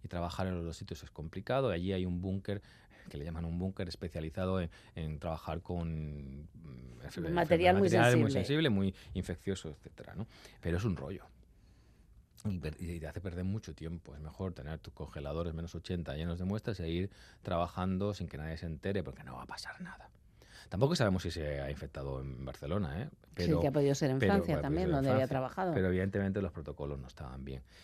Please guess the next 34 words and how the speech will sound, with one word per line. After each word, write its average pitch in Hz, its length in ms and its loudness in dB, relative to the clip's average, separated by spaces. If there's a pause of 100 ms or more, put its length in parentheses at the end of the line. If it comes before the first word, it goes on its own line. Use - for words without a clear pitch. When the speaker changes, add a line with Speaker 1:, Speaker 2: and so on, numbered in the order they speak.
(140)
Speaker 1:
¿Dónde 151 640 4
se - 200 -2
han 120 100 2
analizado 110 560 4
las 95 140 2
muestras 101 340 -2
de 92 120 -2
líquido 92 340 0
cefalorraquídeo, 85 960 -4 (380)
eh, 82 540 0
para 80 220 -2
des-, 78 280 -6
demostrar 82 400 -2
que 87 80 -8
son 87 140 -4
infectivas? 92 680 -2 (520)
En 90 140 0
cipio 69 380 -6
une, 64 300 -6 (200)
donde 71 220 -6
yo 69 80 -4
hice 73 340 -6
mi 73 140 -6
postdoc 78 400 -6
de 69 80 -8
más 69 120 -6
de 69 120 -8
tres 76 200 -12
años, 85 380 -4
eh, 65 320 -6
aquí 76 320 -8
en, 67 140 -8
en 80 120 -8
Zamudio, 80 500 -2